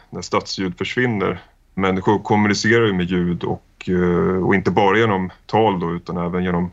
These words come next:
olika aktiviteter som man genomför då. Där tror jag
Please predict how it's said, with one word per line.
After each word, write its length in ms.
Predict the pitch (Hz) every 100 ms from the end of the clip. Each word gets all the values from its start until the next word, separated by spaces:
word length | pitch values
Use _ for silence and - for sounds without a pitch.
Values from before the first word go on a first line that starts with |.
| -
olika 320 | - 92 87
aktiviteter 680 | 87 - 90 90 95 98 110
som 200 | 92 113
man 160 | 104 107
genomför 480 | 101 87 90 98 92
då. 200 | 92 90 -
Där 160 | - 107
tror 200 | - 113
jag 100 | 98